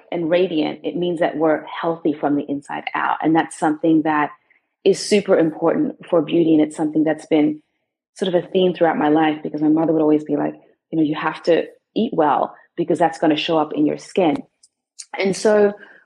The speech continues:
for example, like, some of the ingredients that we use, we use certain plants that do help with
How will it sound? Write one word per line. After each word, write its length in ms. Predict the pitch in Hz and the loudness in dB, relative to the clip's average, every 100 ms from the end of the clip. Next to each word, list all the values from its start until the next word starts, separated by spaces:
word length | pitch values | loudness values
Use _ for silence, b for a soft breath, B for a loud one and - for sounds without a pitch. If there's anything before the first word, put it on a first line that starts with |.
| _ | _
for 160 | - 208 | 0 2
example, 480 | 180 202 202 202 | 2 0 0 2
like, 180 | 180 165 | 2 0
some 140 | - 180 | -2 -2
of 60 | |
the 100 | 175 | 0
ingredients 480 | 165 160 170 160 165 | 0 2 2 0 -2
that 180 | 160 - | -4 -2
we 80 | 170 | -2
use, 440 | 160 165 160 151 b b b _ _ - | 2 4 4 0 b b b _ _ -6
we 140 | 185 | -4
use 440 | 170 185 185 180 - _ _ _ _ _ | 0 2 2 0 -10 _ _ _ _ _
certain 320 | - 190 160 | -4 0 0
plants 360 | 160 180 160 147 | -2 0 0 0
that 160 | 156 151 | -2 0
do 100 | 180 | -2
help 400 | 165 - 196 - | 0 -2 -2 0
with 160 | 156 | -2